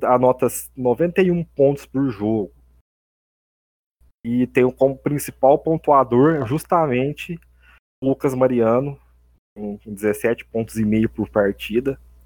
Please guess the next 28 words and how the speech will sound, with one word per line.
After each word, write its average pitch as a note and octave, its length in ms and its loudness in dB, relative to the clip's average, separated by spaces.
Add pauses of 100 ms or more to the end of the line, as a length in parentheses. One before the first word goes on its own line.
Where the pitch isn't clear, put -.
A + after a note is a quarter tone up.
(840)
Vinha F3 340 6
fazendo C3 380 4
a B2+ 40 6
melhor A#2+ 300 4
temporada A#2 480 0
da A2+ 120 -2
carreira C#3+ 720 0 (420)
até - 180 -20
esse B2 140 -10
jogo B2 240 -2
contra A#2 240 -6
o G#2+ 40 -10
Bauru. G#2+ 540 0 (800)
Aí G2+ 140 -6
esse, G#2 320 -8
essa G#2 420 0
pontuação G#2 720 0
de G#2+ 120 -14
dois A2+ 340 0
pontos G#2+ 420 -4
nesse G#2+ 240 -6
jogo G#2 460 -4 (640)
prejudicou A2+ 440 -2
a A2+ 100 4
média G#2 260 2
final G2+ 400 0
dele, G#2 300 -4
mas C3+ 480 -2